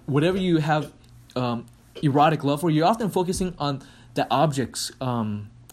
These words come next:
characteristics or attribute, and that's the center, say, "Oh, this is why it deserves my love, because it's worthy of the object."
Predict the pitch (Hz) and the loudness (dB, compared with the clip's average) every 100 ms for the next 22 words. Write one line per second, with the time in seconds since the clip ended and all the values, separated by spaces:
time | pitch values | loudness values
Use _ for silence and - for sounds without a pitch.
0 | - - 175 170 165 139 156 156 117 - | -18 -4 2 2 2 0 0 -2 -6 -8
1 | - - 135 - 123 113 92 - - - | -10 0 0 0 -6 -8 -8 -12 -20 -6
2 | 131 143 147 135 - 156 147 143 - 147 | 0 0 0 -4 0 0 0 -4 -4 0
3 | 139 156 151 127 127 123 123 113 110 123 | 2 2 0 2 2 0 -4 -6 -4 -4
4 | 113 113 101 107 104 87 - - - 117 | -4 -4 -2 -4 -4 -8 -14 -16 -10 -4
5 | 117 110 113 117 135 131 120 107 101 107 | -4 -4 -4 -2 0 0 -2 -4 -2 -2
6 | 107 92 | -4 -12